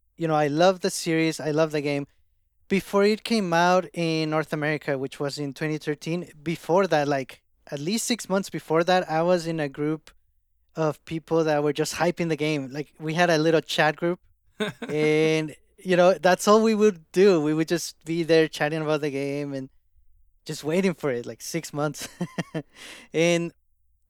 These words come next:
Speaker 1: when it came out, I actually scheduled my two-week vacation from work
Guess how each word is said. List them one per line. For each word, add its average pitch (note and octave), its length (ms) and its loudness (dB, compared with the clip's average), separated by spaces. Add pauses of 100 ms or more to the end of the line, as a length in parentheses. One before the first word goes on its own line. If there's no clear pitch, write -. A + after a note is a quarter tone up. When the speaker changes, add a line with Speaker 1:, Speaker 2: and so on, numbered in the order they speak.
(120)
Speaker 1:
when E3+ 160 0
it F#3 140 2
came F3+ 200 0
out, F3+ 180 6
I E3+ 80 4
actually E3+ 400 0
scheduled E3 420 -2
my D3 120 -2
two-week E3 800 -4 (180)
vacation D#3 680 -4
from C3 280 -10
work D#3+ 340 -2